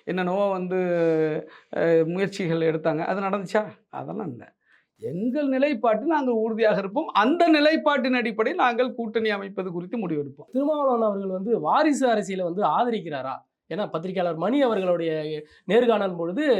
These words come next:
Speaker 2: அந்த வாக்கு கொடுத்திருக்காரு. இல்ல, வ-, அவங்க கட்சிக்குள்ளேயே வந்து இது சர்ச்சை ஆகல, அதனால வந்து அது ஒரு பிரச்சனை இல்ல அப்படின்ற மாதிரி பேசுறாரு. அது
Speaker 1: அதுதாங்க,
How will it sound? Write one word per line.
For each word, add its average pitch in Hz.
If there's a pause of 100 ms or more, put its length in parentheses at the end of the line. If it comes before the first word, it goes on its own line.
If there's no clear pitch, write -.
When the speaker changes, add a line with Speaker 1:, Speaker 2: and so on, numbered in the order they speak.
(400)
Speaker 2:
அந்த 208
வாக்கு 233
கொடுத்திருக்காரு. 180
இல்ல, 262
வ-, 202
அவங்க 269
கட்சிக்குள்ளேயே 269
வந்து 240
இது 220
சர்ச்சை 202
ஆகல, 170
அதனால 269
வந்து 254
அது 240
ஒரு 190
பிரச்சனை 214
இல்ல 196
அப்படின்ற 170
மாதிரி 170
பேசுறாரு. 151
அது 147
Speaker 1:
அதுதாங்க, 220